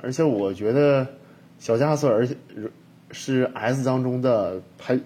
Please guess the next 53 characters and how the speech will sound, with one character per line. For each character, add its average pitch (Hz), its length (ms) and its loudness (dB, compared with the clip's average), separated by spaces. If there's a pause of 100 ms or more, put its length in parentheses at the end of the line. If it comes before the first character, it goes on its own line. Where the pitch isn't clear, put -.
(120)
排 143 140 2
名 143 180 4
应 147 100 2
该 151 160 4
排 151 160 -2
在 135 120 2
第 139 200 -4
一 156 120 2
个 127 80 4
的。 - 80 -2 (240)
首 - 120 -8
先， 165 240 2 (680)
对 208 120 0
于 240 40 2
这 277 100 4
个 220 120 6
题 - 340 -2
来 160 180 4
说， 117 180 2
其 113 160 0
实 170 200 4 (260)
我 104 260 2
觉 101 200 2
得 143 260 4
队 190 400 0
史 101 320 -4
选 98 220 -2
秀 131 100 0
评 127 300 -2
级 110 180 -4
吧， 113 320 0 (400)
就 135 180 2
是 131 480 2 (440)
评 139 260 0
价 165 240 2
球 127 300 2
队 170 360 2
选 92 300 -6
择 107 160 0
球 127 180 -4
员 127 80 0
的 143 120 2
等 - 200 -4
级， - 200 -20 (240)
就 107 40 -12
是 117 140 -6
我 92 240 0
列 139 180 4
了 135 80 4
三 147 160 0
个 160 120 4
依 160 160 2
据。 165 200 2